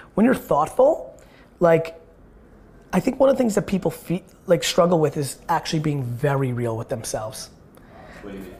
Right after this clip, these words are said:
Speaker 1: The difference between being, you know, the difference between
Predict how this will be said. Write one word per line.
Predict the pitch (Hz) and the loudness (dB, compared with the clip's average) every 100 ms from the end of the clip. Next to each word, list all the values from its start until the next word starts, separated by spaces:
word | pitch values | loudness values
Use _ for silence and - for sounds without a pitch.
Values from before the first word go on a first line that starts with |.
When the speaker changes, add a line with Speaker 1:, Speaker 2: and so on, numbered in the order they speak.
| - | 2
Speaker 1:
The | 175 | 6
difference | 175 233 247 - | 6 6 4 4
between | 180 185 170 156 | 2 4 4 2
being, | 147 165 170 175 - - - - | 2 2 2 0 -6 -20 -20 -6
you | - | 0
know, | 156 147 143 | 4 4 4
the | 156 165 | 0 2
difference | 196 247 226 | 2 2 2
between | 175 - 180 165 160 | 0 0 0 2 0